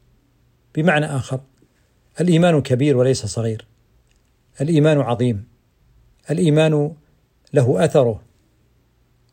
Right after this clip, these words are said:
وآثاره الفاعلة والكبيرة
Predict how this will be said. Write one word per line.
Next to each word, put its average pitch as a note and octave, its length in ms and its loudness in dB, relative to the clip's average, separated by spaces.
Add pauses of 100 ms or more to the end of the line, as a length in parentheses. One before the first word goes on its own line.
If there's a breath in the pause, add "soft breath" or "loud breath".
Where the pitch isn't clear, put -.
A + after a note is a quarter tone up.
وآثاره D3 680 4 (560)
الفاعلة C3+ 500 2
والكبيرة A#2 720 -2